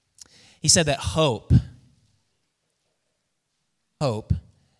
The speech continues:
is a commodity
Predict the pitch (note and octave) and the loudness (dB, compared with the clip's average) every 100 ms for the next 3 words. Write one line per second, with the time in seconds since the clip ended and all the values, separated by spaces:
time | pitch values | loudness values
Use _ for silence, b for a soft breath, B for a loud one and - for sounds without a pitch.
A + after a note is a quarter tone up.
0 | _ C3 B2+ B2 - B2 A#2+ A#2+ - _ | _ -8 -6 -6 -6 -8 -8 -12 -18 _
1 | _ _ _ _ _ _ - C3+ C3 C#3+ | _ _ _ _ _ _ -12 -8 -6 -4
2 | C#3 A2 G#2 B2 | -6 -8 -10 -14